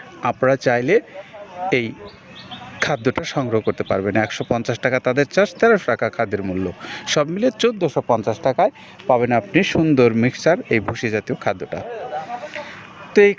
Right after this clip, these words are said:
খাদ্যের বিবরণ দিলাম, গাড়ির বিবরণ দিলাম, সকল বিবরণ আপনাদের সামনে তুলে ধরলাম। এখন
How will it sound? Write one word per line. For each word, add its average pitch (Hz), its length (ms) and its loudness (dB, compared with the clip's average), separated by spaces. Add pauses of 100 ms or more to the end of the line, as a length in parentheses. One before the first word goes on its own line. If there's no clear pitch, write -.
খাদ্যের 190 440 6 (680)
বিবরণ 156 380 4 (100)
দিলাম, 151 240 4 (300)
গাড়ির 127 300 0
বিবরণ 139 380 2
দিলাম, 139 220 4 (500)
সকল 131 260 2 (100)
বিবরণ 143 360 0
আপনাদের 110 340 -2
সামনে 113 300 2
তুলে 123 240 4
ধরলাম। 147 280 6 (680)
এখন 143 200 2